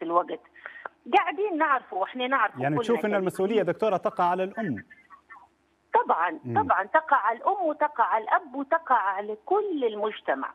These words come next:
Speaker 1: وتقع حتى على السياسيين، لأن لما أنا نخلق برامج توعوية ولما أنا ندمج المرأة دمج صحيح ولما أنا نوعي المرأة، المجتمع يتغير في
Speaker 2: مهم.
Speaker 1: بنيته،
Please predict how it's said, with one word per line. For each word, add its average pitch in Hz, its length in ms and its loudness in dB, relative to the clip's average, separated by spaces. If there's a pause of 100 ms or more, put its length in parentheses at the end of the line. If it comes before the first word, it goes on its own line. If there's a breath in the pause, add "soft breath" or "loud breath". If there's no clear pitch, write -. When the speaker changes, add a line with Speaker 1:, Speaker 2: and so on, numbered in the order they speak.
Speaker 1:
وتقع - 360 0
حتى 440 400 0
على 220 240 0
السياسيين، 165 760 -10
لأن 202 760 0 (200)
لما 175 340 -2
أنا 254 640 0
نخلق 196 460 -2
برامج 185 440 2 (120)
توعوية 170 720 -2 (340 loud breath)
ولما 202 380 0
أنا 262 240 0
ندمج 214 460 -4
المرأة 190 400 0
دمج 220 320 0 (320)
صحيح 214 600 -2 (180)
ولما 196 280 0
أنا 269 140 0
نوعي 247 400 -2
المرأة، 180 500 -2 (380 loud breath)
المجتمع 247 600 -2
يتغير 277 540 -2
في 123 80 -6
Speaker 2:
مهم. 185 200 -2
Speaker 1:
بنيته، 196 320 -4